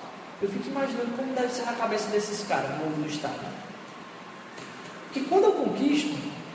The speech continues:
e eu recebo os aplausos, a bronca é que no mesmo dia os holofotes se apagam, o estádio, a luz se apaga. E diante de Deus eu tenho reconhecimento de filho o tempo inteiro. Eu posso entrar na presença dele quando eu quiser.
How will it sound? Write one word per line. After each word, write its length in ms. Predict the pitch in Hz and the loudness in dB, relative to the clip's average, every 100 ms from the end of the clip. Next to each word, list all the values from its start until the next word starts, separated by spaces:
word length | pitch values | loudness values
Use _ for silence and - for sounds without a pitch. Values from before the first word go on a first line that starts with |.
| - 208 | -6 2
e 40 | |
eu 60 | 233 | 2
recebo 300 | 214 233 220 | 2 0 0
os 100 | 196 | 2
aplausos, 580 | 185 - 190 208 160 156 - - - | 2 6 6 6 4 0 -4 -6 -6
a 60 | 214 | -2
bronca 380 | 180 208 202 208 | 2 2 2 0
é 60 | |
que 140 | - 202 | -2 -4
no 480 | 202 202 202 220 | -2 -2 -2 -2
mesmo 400 | 220 302 302 208 - | 0 2 4 4 2
dia 380 | - - - - - - - - - | 0 2 4 2 -2 -6 -8 -6 -4
os 80 | - | 0
holofotes 520 | 233 214 - 170 - | 2 2 2 0 0
se 80 | 240 | -2
apagam, 520 | 220 - 156 185 165 - - - - - - | -2 2 2 2 0 -2 -2 0 0 -4 -6
o 60 | - | -4
estádio, 500 | - - 185 220 196 - - - - - - | -2 2 2 4 2 0 -2 -6 -8 -8 -2
a 60 | 226 | 2
luz 200 | 208 - | 2 2
se 80 | |
apaga. 460 | 254 - 160 208 - 160 - - - - - - - - - - 233 | 0 0 2 2 0 -4 -6 -8 -10 -12 -12 -14 -14 -14 -14 -10 -4
E 40 | 240 | 2
diante 280 | 269 269 | 2 2
de 80 | - 208 | 2 6
Deus 260 | 185 226 | 8 8
eu 100 | 233 | 4
tenho 140 | 226 214 | 2 0
reconhecimento 640 | 208 226 208 208 196 196 | 0 -2 -2 -2 0 0
de 60 | 190 | -2
filho 320 | - 185 196 | -2 0 0
o 80 | - | 0
tempo 260 | 190 175 | -2 -2
inteiro. 480 | 226 - 170 196 - - - - - - 185 | -4 -4 4 4 4 0 -4 -6 -10 -2 2
Eu 80 | |
posso 260 | 185 214 220 | 4 4 4
entrar 220 | 208 202 | 2 2
na 80 | 202 | 2
presença 420 | 202 202 202 202 | 2 2 2 2
dele 240 | 196 196 196 | 4 4 4
quando 200 | 208 202 | 2 4
eu 60 | |
quiser. 600 | 196 202 - 170 165 165 | 4 0 -2 2 6 6